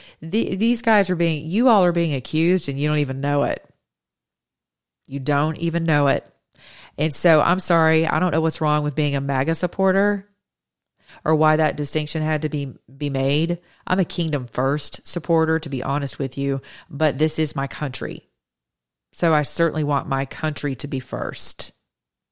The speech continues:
in whatever capacity that is. And there's nothing lower class about that. There's nothing, uh, conspiratorial about that.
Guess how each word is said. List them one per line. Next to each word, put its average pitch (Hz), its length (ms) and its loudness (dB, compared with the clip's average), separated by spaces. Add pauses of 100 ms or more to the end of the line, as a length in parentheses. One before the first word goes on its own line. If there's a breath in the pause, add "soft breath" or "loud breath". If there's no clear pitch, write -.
(680)
in 147 140 -4
whatever 143 320 0
capacity 139 680 -4 (120)
that 135 200 -4
is. - 420 -4 (1600)
And 147 360 0
there's 139 220 0
nothing 147 340 -2
lower 143 420 4
class 147 540 2
about 139 380 0
that. 131 360 -2 (1500)
There's 135 400 0
nothing, 139 560 -2
uh, 135 480 0 (600)
conspiratorial 147 1120 0
about 139 340 2
that. 139 360 0